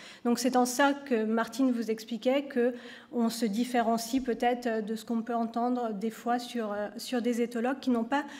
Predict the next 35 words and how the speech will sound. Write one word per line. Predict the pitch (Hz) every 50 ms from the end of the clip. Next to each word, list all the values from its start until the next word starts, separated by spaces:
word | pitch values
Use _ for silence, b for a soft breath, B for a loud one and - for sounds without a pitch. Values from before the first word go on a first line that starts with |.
| B B B B
toujours | - - 277 254 277 285
cette | 285 277 247 254
formation | - 262 254 254 254 247 247 254 - 269 269 294
scientifique | 285 285 - 269 233 233 240 - 220 - - 254 254 -
avec | 254 226 208 196
de | 220 220
longues | 226 240 247 240 233
années | 247 240 240 233
d'études, | 214 220 220 220 - - 269 262 269
avec | 226 208 220 220 -
un | 226
doctorat | 214 208 220 220 - - 214 220 240
bac | 220 226 233 233 -
plus | - 240 220 -
huit. | - 220 208 - - - - _ _ _ _ _ _ _ _ _ _ _ _ _ _ - 240
Cette | - - - 247 202
discipline | 190 220 220 - 254 - - 262 269 294 302 294 B B B B B B
a | - 233
été | 247 247 254 240
reconnue | 233 - - 262 254 262 269 285 294 294 294 - - - -
récemment | - 226 220 226 - 226 220 226 240 254
par | 247 247 214
un | 208
prix | 214 - -
Nobel | 240 247 240 226 214 226 233 233 220 214 208 208
de | 190 214
médecine | 214 220 214 220 - - - 247 262
en | 254 226
soixante-treize, | - - 226 220 220 220 208 208 208 - 220 220 240 240 - B B B B B B B B
décerné | 220 240 233 240 - 240 233 240 240 247 240 220
à, | 214 196 196 196 196
à | 226 226 226
trois | - - - 233 240 247
grands, | 220 233 226 240 240 233 220 214
euh, | 208 202